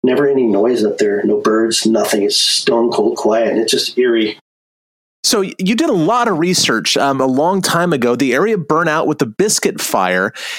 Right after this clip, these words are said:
Speaker 2: Have you been able to locate, maybe through footprints or other evidence, uh, where those Sasquatches from that previous area have gone?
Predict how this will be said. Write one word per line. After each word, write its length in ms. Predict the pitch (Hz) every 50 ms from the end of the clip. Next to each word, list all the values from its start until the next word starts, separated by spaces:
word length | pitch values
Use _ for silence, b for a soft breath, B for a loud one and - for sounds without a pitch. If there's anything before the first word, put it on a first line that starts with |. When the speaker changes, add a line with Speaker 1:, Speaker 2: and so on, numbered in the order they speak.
| B B -
Speaker 2:
Have 220 | 180 185 175 147 147
you 160 | 165 226 240
been 160 | 285 277 240
able 240 | 196 190 175 190 185
to 240 | - - - 180 156
locate, 720 | 131 127 139 160 190 185 - - 120 120 117 - 123 123
maybe 360 | 135 147 151 151 147 127 - - _
through 200 | - 143 135 117
footprints 800 | - - - 170 170 - - - - 160 147 151 147 - - -
or 160 | 123 117 123
other 200 | 131 131 135 143
evidence, 380 | 151 139 131 117 110 113 - B B B B B B -
uh, 60 | -
where 360 | 135 123 110 147 160 170 170
those 600 | 160 120 107 101 139 139 165 180 185 190 175 - - - -
Sasquatches 960 | - - 170 165 170 180 165 - - 131 120 113 110 - - 123 120 117 -
from 200 | - 147 131 131
that 180 | 131 - -
previous 440 | - - 160 156 147 170 165 - -
area 320 | 180 165 160 143 135 131
have 360 | 123 - - 135 120 120 127 117
gone? 540 | 139 135 151 139 120 98 73 - - -